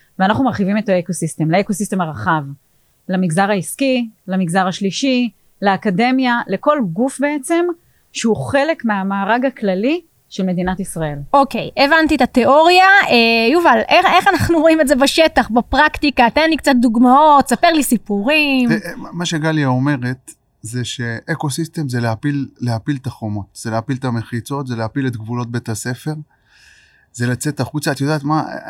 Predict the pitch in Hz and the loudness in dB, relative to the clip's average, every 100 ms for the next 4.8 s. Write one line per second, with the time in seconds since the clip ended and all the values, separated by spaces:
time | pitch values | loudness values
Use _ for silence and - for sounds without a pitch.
0 | - 131 127 123 131 127 123 120 120 120 | -10 -8 -8 -10 -6 -4 -4 -6 -8 -10
1 | 117 117 113 139 131 135 127 - 120 110 | -8 -8 -8 -10 -8 -6 -6 -6 -8 -6
2 | 160 147 170 - _ _ - _ _ 117 | -6 -4 -8 -16 _ _ -20 _ _ -12
3 | - 127 147 143 131 139 131 123 120 117 | -10 -8 -8 -8 -8 -6 -4 -4 -6 -6
4 | 113 113 104 110 123 151 147 | -8 -10 -8 -6 -6 -4 -6